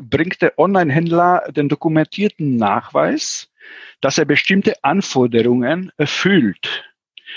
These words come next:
Und dadurch entstehen für ihn natürlich bestimmte Vorteile, wie zum Beispiel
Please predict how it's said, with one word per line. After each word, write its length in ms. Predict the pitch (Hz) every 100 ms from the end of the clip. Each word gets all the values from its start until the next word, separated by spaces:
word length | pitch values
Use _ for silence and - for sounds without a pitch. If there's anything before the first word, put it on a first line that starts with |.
| - - -
Und 160 | 117
dadurch 520 | 117 123 147 208 214 -
entstehen 540 | 147 127 - 156 196 202
für 180 | -
ihn 240 | 143 156 190
natürlich 500 | 147 - 160 196 -
bestimmte 440 | 135 - 170 -
Vorteile, 760 | - - 127 - - 180 190 151
wie 100 | 196
zum 200 | 196 147
Beispiel 760 | 123 117 - 127 180 208 -